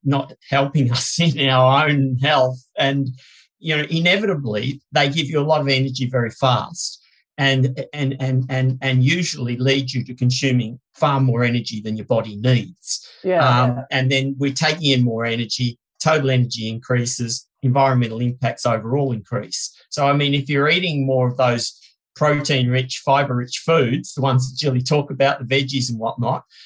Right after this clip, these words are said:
Speaker 1: um, you know, you're more likely to eat an appropriate amount of food overall in the day. Um, so, you know, it gets back to the basics.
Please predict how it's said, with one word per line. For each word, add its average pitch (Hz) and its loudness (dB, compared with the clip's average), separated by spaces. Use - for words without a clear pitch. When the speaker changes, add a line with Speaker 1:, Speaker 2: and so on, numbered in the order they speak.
Speaker 1:
um, 135 2
you 151 -2
know, 135 0
you're 151 -2
more 165 2
likely 135 0
to 123 2
eat 127 0
an 120 -4
appropriate 127 -2
amount 120 -2
of 123 -8
food 123 0
overall 117 0
in 107 -14
the 107 -14
day. 127 2
Um, 120 2
so, 127 2
you 139 0
know, 131 0
it 127 -6
gets - -4
back 131 -2
to 127 -4
the 123 -4
basics. 131 -4